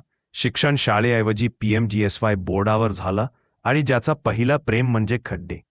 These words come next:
इतर पत्रकार बातम्या शोधतात, पण गड्डा भाऊ बातम्यांमध्ये गड्डे शोधतो. कुठनी गाडी धपकन आपटली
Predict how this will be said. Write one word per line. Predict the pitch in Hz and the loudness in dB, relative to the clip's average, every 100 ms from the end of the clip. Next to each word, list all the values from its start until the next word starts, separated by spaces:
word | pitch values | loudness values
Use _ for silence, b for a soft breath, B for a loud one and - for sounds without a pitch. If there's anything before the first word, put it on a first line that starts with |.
| _ - | _ -6
इतर | 120 160 160 | -4 0 0
पत्रकार | - 117 131 131 127 | 0 0 0 0 0
बातम्या | 117 92 85 117 113 | 0 -2 -2 -2 -2
शोधतात, | 104 82 - 101 90 _ _ - | -4 -6 -4 -6 -6 _ _ -4
पण | 127 104 | -2 -2
गड्डा | 98 92 120 | -4 -2 -2
भाऊ | 127 139 156 | 0 0 -2
बातम्यांमध्ये | 104 98 - 117 120 120 131 | -2 -2 -2 -2 0 0 -2
गड्डे | 107 90 87 110 | -2 -4 -2 -4
शोधतो. | - 82 - - - _ _ - | -4 -10 -10 -12 -14 _ _ -6
कुठनी | 123 151 180 | -4 -2 -2
गाडी | 175 110 98 131 | -2 -2 -2 -2
धपकन | 107 101 - 127 | -4 -6 -4 -2
आपटली | 98 101 - 110 | -2 -4 -4 -6